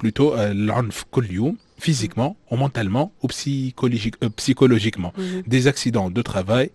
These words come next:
Speaker 1: وحتى حد ما يكوفري عليهم، وهذايا الكل يتسمى ليسكلا-، ليسكلافاج متاع العصر الحديث.
Speaker 2: مهم.
Speaker 1: المشكلة الثالثة، الشانتي اللي قاعدين يصيروا فيه برشا مشاكل وبرشا عرك. في نوفمبر فما خمسة خدامة ماتوا في جمعة،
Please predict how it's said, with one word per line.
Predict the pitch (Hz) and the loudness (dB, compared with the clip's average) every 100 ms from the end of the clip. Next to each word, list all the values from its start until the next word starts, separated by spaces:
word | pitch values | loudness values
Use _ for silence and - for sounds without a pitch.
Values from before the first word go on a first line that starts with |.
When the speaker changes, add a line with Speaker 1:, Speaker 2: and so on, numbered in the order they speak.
| - | -8
Speaker 1:
وحتى | - - - | -6 -6 -6
حد | 113 139 147 | -4 -4 -2
ما | 120 | -4
يكوفري | 120 120 107 | -2 -2 0
عليهم، | 101 117 147 180 - - - - | 0 0 0 -2 -8 -20 -10 -2
وهذايا | 110 120 135 151 | 0 2 4 4
الكل | 123 - 160 | 2 0 0
يتسمى | 120 - 143 147 | 0 -2 -4 -2
ليسكلا-، | 127 139 - 107 107 110 117 | -2 -4 -4 -4 -4 -6 -4
ليسكلافاج | 123 - 110 101 127 139 | -4 -2 -4 0 2 0
متاع | 120 107 127 - | -4 -2 -2 -2
العصر | 104 95 131 120 | -4 -4 -4 -6
الحديث. | 117 107 90 85 | -4 -4 -4 -6
Speaker 2:
مهم. | 180 165 165 170 | -6 -6 -8 -2
Speaker 1:
المشكلة | 139 175 - | 0 2 2
الثالثة، | 165 - 120 - 82 - - - - | 0 0 -2 -2 -12 -14 -20 -10 -2
الشانتي | - 170 175 151 | 6 6 6 4
اللي | 143 | 2
قاعدين | 127 131 131 160 | 2 0 2 2
يصيروا | 143 - 131 | 2 2 2
فيه | 151 | 2
برشا | 143 147 - | 2 0 0
مشاكل | 131 - 151 135 | -2 -2 0 2
وبرشا | 139 131 127 | 2 0 0
عرك. | 107 98 - | -2 -4 -10
في | - | -4
نوفمبر | 110 113 123 127 101 | 0 2 2 2 0
فما | - 110 101 | -4 -4 -4
خمسة | - 151 - | -2 -2 -2
خدامة | - 120 139 143 | -6 0 2 2
ماتوا | 143 147 | 0 0
في | 160 143 | -2 0
جمعة، | 123 95 82 | -2 -2 -6